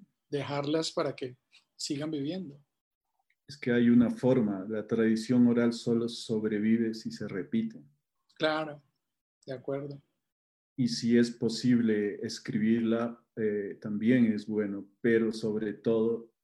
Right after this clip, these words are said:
Speaker 2: eh, la única forma que sobreviva es que se repita una y otra vez.
Speaker 1: Claro,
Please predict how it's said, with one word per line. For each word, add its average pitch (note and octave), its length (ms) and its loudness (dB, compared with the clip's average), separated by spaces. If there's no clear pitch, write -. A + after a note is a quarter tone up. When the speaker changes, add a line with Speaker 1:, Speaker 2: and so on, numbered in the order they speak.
Speaker 2:
eh, G2 340 -6
la G#2 100 -6
única A2+ 300 0
forma A2 360 -4
que G2 120 -12
sobreviva A2 840 -4
es F#2+ 240 -12
que - 160 -16
se - 160 -16
repita G#2+ 560 -6
una A2 340 0
y G2+ 100 -6
otra G2 260 -10
vez. - 320 -14
Speaker 1:
Claro, C#3+ 360 -8